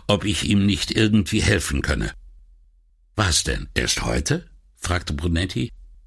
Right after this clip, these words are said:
Vianello nickte. „Marco hat gestern Abend aus dem Gefängnis in Mestre mit ihr telefoniert und sie gebeten, mich zu verständigen, aber nicht vor heute Morgen. Sie hat mich gerade noch erreicht, bevor ich aus dem Haus musste.“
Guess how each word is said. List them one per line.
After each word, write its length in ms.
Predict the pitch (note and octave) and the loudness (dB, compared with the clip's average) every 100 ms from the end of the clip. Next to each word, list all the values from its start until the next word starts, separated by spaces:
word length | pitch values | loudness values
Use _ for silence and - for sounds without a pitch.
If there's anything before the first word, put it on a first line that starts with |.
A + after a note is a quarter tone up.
| - _ _ - | -20 _ _ -2
Vianello 440 | B2 A#2+ C3 C3+ | 2 4 6 6
nickte. 460 | B2+ G#2+ - D2+ - - - - - - | 4 4 2 -2 -2 -10 -20 -20 -14 0
„Marco 400 | G2 C#3 - G#2 | 2 2 0 0
hat 160 | E2 - | 0 0
gestern 360 | G#2+ - G2+ | -2 0 0
Abend 360 | F#2+ A2+ A#2 G2 | 2 2 2 0
aus 120 | G2+ | 0
dem 140 | G#2 | 0
Gefängnis 580 | G2 F2 G#2 G#2+ G#2 - | 0 0 2 4 2 2
in 120 | G#2 | 2
Mestre 420 | G#2+ A#2 - A2+ F#2+ | 4 2 2 2 2
mit 200 | F2+ - | 2 2
ihr 160 | F2+ | -2
telefoniert 680 | F#2+ E2+ D#2+ F2+ E2+ F2+ G#2+ - - - | 0 0 0 2 2 2 -2 -4 -6 0
und 160 | F#2+ | 2
sie 140 | G#2+ G2 | 4 4
gebeten, 540 | F#2 G#2 A2 - A2 | 4 4 2 2 2
mich 180 | G#2 - | 2 2
zu 120 | A#2 | -2
verständigen, 840 | - A2 - C3 C#3 A2+ E2+ D#2+ - - - | 0 -2 0 2 2 2 2 2 0 -6 2
aber 240 | F#2+ F#2 | 4 4
nicht 320 | F#2+ A2 - - | 4 2 0 0
vor 260 | A2 F#2+ | 2 2
heute 240 | F2 E2+ G#2 | 2 2 2
Morgen. 440 | D#2+ B1 A#1 A1 - - - - _ _ | 2 0 -4 -8 -10 -20 -20 -20 _ _
Sie 220 | - A2 | 2 4
hat 140 | A2 A#2 | 4 2
mich 180 | A2 - | 0 2
gerade 300 | G#2 G2+ G#2+ | 4 4 2
noch 160 | G2 | 2
erreicht, 400 | G#2 G2+ G2+ - | 2 2 2 0
bevor 320 | G#2+ - G#2 | -2 2 0
ich 100 | F2+ | 2
aus 120 | G2+ - | 0 2
dem 200 | G#2 E2+ | 2 2
Haus 200 | D2 C#2+ | 2 0
musste.“ 380 | C2 - - | 0 0 -2